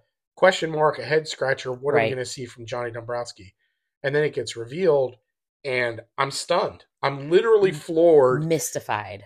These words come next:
Speaker 1: because
Speaker 2: how
Speaker 1: it
Speaker 2: good
Speaker 1: doesn't,
Speaker 2: this
Speaker 1: to
Speaker 2: print
Speaker 1: me,
Speaker 2: is.
Speaker 1: feel like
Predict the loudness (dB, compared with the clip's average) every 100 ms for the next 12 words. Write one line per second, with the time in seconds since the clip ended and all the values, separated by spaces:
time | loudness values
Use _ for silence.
0 | -16 -10 -2 0 0 -4 -4 -2 -2 2
1 | 2 2 -4 -6 -6 -6 -4 -6 -6 -10
2 | -12 -4 -2 2 2 2 -2 -12